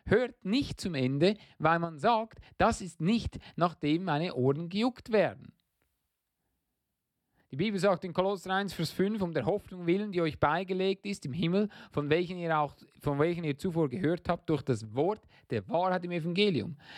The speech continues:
Nun, es gab Menschen in der Vergangenheit, und es gibt sie heute noch, die werden nicht durch irgendwelche fantastischen R-, Theorien und Reden von der Zukunft, ähm, irgendwie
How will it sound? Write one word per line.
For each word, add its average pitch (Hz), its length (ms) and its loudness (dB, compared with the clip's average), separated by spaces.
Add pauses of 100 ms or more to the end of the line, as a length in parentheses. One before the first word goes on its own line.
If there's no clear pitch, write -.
(100)
Nun, 160 160 -2
es 247 180 0
gab 160 280 0
Menschen 190 520 -4
in 190 200 -2
der 175 80 2
Vergangenheit, 160 800 0
und 139 80 -2
es 135 160 -2
gibt 160 240 -2
sie 131 140 0
heute 196 380 -2
noch, 147 280 -2 (300)
die 160 140 -8
werden 156 540 -4 (340)
nicht 208 520 0 (320)
durch 185 380 -4
irgendwelche 185 640 -2
fantastischen 147 880 -2
R-, 123 140 -8 (100)
Theorien 143 600 0
und 135 280 -4
Reden 160 460 0
von 147 120 -2
der 127 140 0
Zukunft, - 640 -2 (380)
ähm, 165 640 -2 (260)
irgendwie 165 720 2